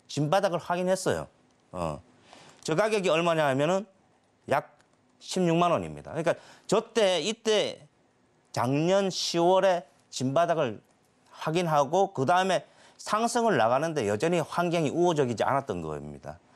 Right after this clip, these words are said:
그러면서 지금 일 년 가까이 옆으로 빡빡 기고 있는데, 제가 볼 때는 다시 한번 뭐 십칠만 원이든 십육만 원이든 내려오면 저는 충분히 겁먹을 필요가 없다. 음,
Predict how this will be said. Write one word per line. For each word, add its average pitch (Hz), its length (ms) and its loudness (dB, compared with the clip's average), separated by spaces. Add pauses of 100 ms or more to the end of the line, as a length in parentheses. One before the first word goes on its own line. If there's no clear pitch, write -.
(380)
그러면서 196 460 2
지금 135 320 -4
일 143 180 2
년 180 160 2
가까이 151 580 0
옆으로 127 540 -2 (180)
빡빡 - 380 -4
기고 151 240 -2
있는데, 98 500 -2 (600)
제가 143 240 0
볼 120 120 0
때는 147 280 0 (340)
다시 165 240 -2
한번 220 580 2 (280)
뭐 151 120 -6
십칠만 180 420 0
원이든 151 140 -2
십육만 143 380 0
원이든 147 160 0
내려오면 123 640 0 (400)
저는 156 380 -4
충분히 190 520 -2 (400)
겁먹을 190 360 0
필요가 180 280 0
없다. - 380 -2 (360)
음, 85 200 -14